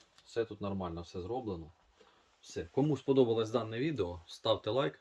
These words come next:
підписуйтесь на наш канал. А ми зараз будемо знімати відео на... а зараз покажу.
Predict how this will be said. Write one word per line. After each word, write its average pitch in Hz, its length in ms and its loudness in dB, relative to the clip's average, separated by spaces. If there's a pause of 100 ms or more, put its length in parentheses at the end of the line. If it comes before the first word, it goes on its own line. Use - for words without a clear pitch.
(120)
підписуйтесь 98 640 -4
на 92 60 -4
наш 92 140 -6
канал. 143 400 -2 (540)
А - 120 -8
ми 135 140 0
зараз 110 280 2
будемо 107 360 0
знімати 101 440 -2
відео 131 420 4
на... 113 340 2 (500)
а 104 100 2
зараз 98 340 -2
покажу. 110 360 -6